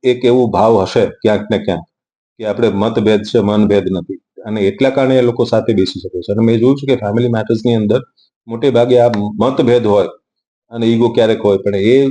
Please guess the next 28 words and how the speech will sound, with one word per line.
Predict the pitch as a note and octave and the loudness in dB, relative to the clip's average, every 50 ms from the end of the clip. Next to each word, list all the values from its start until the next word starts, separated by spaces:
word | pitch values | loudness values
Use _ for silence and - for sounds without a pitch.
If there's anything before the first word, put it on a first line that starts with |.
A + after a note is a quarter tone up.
| C3 | -2
જે | A2+ A2 A#2+ A#2 A2+ | 0 0 2 2 2
વસ્તુ | A2+ G#2+ - - B2+ A#2+ A#2+ A#2 | 0 -2 -2 -2 -2 0 0 -2
અહીંયા | A#2 - F#2+ G#2 G#2+ A2 A2+ A2 | -2 -2 0 0 2 2 2 2
ડી | G#2 G#2+ | 2 4
એલ | A2 G#2+ A2 | 4 4 2
એસ | A2 | 0
સી | - - A2 | 0 -2 -2
ની | A2 A2+ | 0 0
અંદર | A2 G#2+ A2 G#2+ | 0 0 0 0
મીડિયેશન | G#2 G#2 G2+ A2 G#2+ G#2 A2 A2+ | 0 0 0 0 0 0 -2 -4
સેન્ટર્સમાં | - - G2+ F#2 F#2 - A2 G2+ G2+ G#2 G#2 G#2 | -2 0 -2 0 0 0 0 0 0 0 0 0
અમારા | G#2 G#2 G#2+ G#2 G#2+ | 0 0 2 2 4
એ | G#2+ G#2 G#2 | 4 4 2
લોકોને | G#2 G#2 - - G#2+ G#2+ | 0 -2 -4 -4 -4 -2
બધાને | G#2 G2+ G#2 G#2+ G#2+ | -2 -2 -2 -2 -2
ભેગા | G2+ G2 F#2+ F#2+ G#2 G#2 | 0 -2 0 2 2 0
કરી | - - G#2 G2+ G#2 G2+ | 0 0 -4 -2 -4 -6
અને | G2+ G2+ - | -6 -6 -4
જે | - G2 | -4 -2
કરે | - - G#2+ G#2 G2+ | 0 0 0 0 0
છે, | G2 - G#2 | 0 0 0
અને | G2 F#2+ G2 G#2 G2+ G2 G2+ - _ _ _ _ _ _ _ _ | 0 0 0 -2 -4 -6 -6 -10 _ _ _ _ _ _ _ _
જે | G#2+ G2 | -12 -8
નામદાર | G2+ G2+ G#2 G#2 G#2 F#2+ | -6 -4 -2 -2 -2 -2
કોર્ટ, | - A2 G#2+ G2+ - - - - _ - - - | 0 0 0 0 0 -4 -10 -14 _ -6 -4 -4
<coughs> | - - - A3 - - - E2+ | -2 -2 -2 -2 -2 -2 -2 0
અગ્રવાલ | A2+ A2 G#2+ A2+ A#2+ A#2+ A#2+ A#2 | 0 0 2 2 2 2 2 0
સાહેબની | - G#2+ G#2 G#2+ A2 A2 G#2+ A2 | 0 0 0 0 0 0 -2 -2